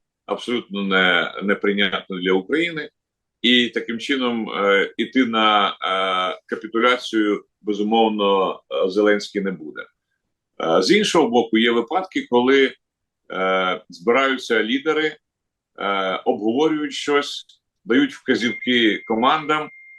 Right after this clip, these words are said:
е, і команди повинні це виконувати. Ну, скажу вам відверто, так само з практики, е, після того все по-, по-, повертається на круги своя, тому що інколи,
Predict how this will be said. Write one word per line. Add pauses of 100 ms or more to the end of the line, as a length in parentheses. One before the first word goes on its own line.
(320)
е,
і
команди
повинні
це
виконувати. (340)
Ну, (380)
скажу
вам
відверто,
так
само
з
практики, (400)
е, (160)
після
того
все
по-,
по-,
повертається
на
круги
своя,
тому
що
інколи,